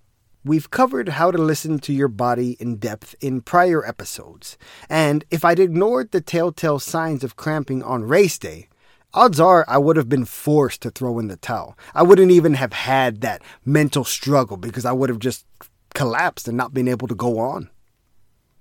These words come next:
Over the years, I wish I had learned that sooner, that how to listen to my body. I wish I had learned that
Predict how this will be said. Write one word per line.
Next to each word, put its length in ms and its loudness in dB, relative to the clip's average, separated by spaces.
Over 200 4
the 120 2
years, 440 0
I 80 4
wish 240 4
I 120 4
had 180 -2
learned 340 0
that 160 -10
sooner, 640 -4
that 460 -2
how 160 2
to 40 2
listen 280 0
to 80 0
my 100 0
body. 340 -8
I 40 -2
wish 220 0
I 40 2
had 140 2
learned 300 -2
that 180 -18